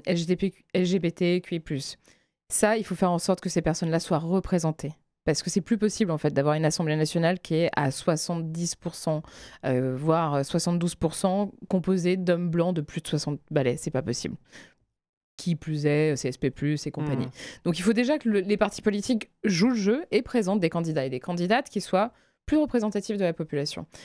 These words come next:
Speaker 1: Et ensuite, il faut aussi, moi je pense, et il faut y aller parce que ça a fonctionné en partie pour, euh, les femmes, faut mettre des quotas.
Speaker 2: D'accord. Quotas, quotas sociaux ?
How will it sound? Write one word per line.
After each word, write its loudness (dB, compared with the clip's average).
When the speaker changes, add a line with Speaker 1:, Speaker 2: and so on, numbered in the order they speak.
Speaker 1:
Et 2
ensuite, 2
il 0
faut 0
aussi, 0
moi 2
je 0
pense, -2
et -2
il -4
faut -4
y 2
aller 2
parce -6
que -18
ça -4
a -2
fonctionné -4
en 2
partie -2
pour, -4
euh, -2
les -4
femmes, 0
faut -6
mettre -2
des -4
quotas. -6
Speaker 2:
D'accord. -18
Quotas, -4
quotas -8
sociaux ? -4